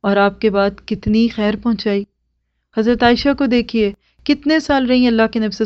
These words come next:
اللہ علیہ وسلم کے ساتھ، سترہ سال کی عمر میں بیوہ ہوتی ہیں، لیکن اپنے ان ٹین ایج کے دنوں کو جو آج کے دور میں تو شاید صرف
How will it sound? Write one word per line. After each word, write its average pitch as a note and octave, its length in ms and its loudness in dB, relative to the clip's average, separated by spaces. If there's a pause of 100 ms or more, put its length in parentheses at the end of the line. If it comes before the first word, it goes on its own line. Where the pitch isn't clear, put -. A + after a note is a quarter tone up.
اللہ G#3+ 40 -2
علیہ G3+ 140 -2
وسلم G#3 120 -2
کے G#3 120 0
ساتھ، F#3+ 280 -2 (600)
سترہ D#4 380 2
سال B3 280 2
کی A#3+ 120 -4
عمر A3+ 180 2
میں A#3+ 200 2
بیوہ G#3+ 300 2
ہوتی G#3+ 460 0
ہیں، F#3+ 160 -6 (640)
لیکن G3+ 320 0
اپنے G3+ 340 -4
ان G3+ 240 0 (420)
ٹین C#4 280 4 (360)
ایج A3 280 2
کے A3 120 0
دنوں G#3+ 280 0
کو G#3+ 140 0
جو G#3 140 0
آج G#3 260 2
کے A3+ 120 0
دور G3+ 220 2
میں G#3 180 -2
تو G3+ 140 -2
شاید G3 360 -4
صرف A3 240 -2